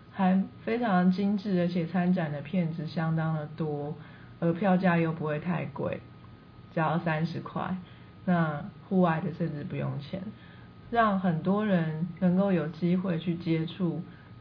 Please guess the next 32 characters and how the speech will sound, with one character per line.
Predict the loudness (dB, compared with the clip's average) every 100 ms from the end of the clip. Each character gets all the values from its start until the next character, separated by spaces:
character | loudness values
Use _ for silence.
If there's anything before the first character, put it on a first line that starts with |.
| -20 -20 -20 -6
这 | 0
样 | 2 2 0
子 | -4
形 | -6 -6 -6
态 | -2 0 0
的 | -2 -4 -4
一 | -6
种， | -4 -6 -6 -10 -18 -20 -18 -10
呃， | -8 -8 -12 -18 -14 0
电 | 2 2 -4
影 | -6
的 | -8 -6
方 | -4 -4
式， | -6 -8 -8 -10 -18 -20 -20 -20 -16 0
我 | 2
觉 | 2 0
得 | 0 -2
非 | -2 -2
常 | -2 -2
好。 | -4 -6 -8 -18 -4
那， | 4 6 4 2 -8 -18 -6
但 | -2 0
是 | 2
很 | 4 6
可 | 6 4
惜 | 0 -4
的 | -2 -2
就 | 0 0
是， | 2 2 2 -2 -8 -18 -20 -20 -20 -20 -20 -2
也 | 2 2
许 | 0 -2 0 0 -4
是 | -6 0 2 2 0